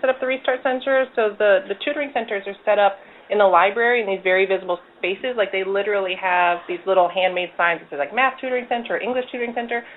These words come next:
So when we first started, we didn't really have a space for the Restart Center. It was, the volunteers just made a little handmade sign and stuck it on a library table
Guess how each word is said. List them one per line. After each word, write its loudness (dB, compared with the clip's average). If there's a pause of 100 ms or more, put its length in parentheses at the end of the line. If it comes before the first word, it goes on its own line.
(340)
So 6
when 6
we 2
first 2
started, 4
we -2
didn't -2
really -4
have -2
a -4 (220)
space -2 (260)
for 2
the 0
Restart 2
Center. -2
It -2
was, -18 (140)
the -2
volunteers 4
just -6
made 0
a 2
little 2
handmade -2
sign 0
and -6
stuck 2
it -2
on -4
a -4
library 0
table -2